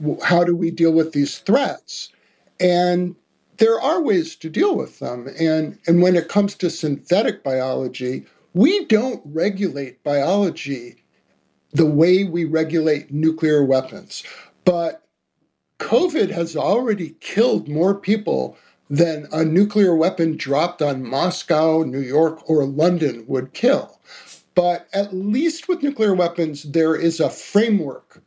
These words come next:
for arms control and for understanding where the components are. We actually tell people, "Oh, you got a virus? Well, don't spread the virus around, but please publish it as soon as possible so we can have the blueprints."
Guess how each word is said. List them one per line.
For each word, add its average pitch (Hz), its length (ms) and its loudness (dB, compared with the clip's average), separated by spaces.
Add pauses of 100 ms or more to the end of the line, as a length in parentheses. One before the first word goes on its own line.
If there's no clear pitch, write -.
for 151 340 -2
arms 160 300 0
control 139 600 2
and 147 200 -2
for 147 200 2
understanding 147 920 2
where 151 320 4
the 135 160 -4
components 143 640 0
are. 127 280 2 (540)
We 330 180 6
actually 330 360 -4
tell 214 220 -2
people, 208 420 -2
"Oh, 330 140 2
you 233 160 -8
got 240 240 -2
a 226 40 -2
virus? 202 520 -4 (200)
Well, 202 140 2
don't 330 300 -2
spread 240 360 0
the 196 80 2
virus 165 380 0
around, 165 340 0
but 156 220 -2 (320)
please 311 600 2
publish 233 500 -2
it 139 140 -8
as 139 120 -8
soon 208 220 4
as 240 140 -6
possible 196 500 -2
so 151 220 -4
we 165 140 -2
can 170 180 0
have 160 260 -2
the 170 60 0
blueprints." 302 600 -2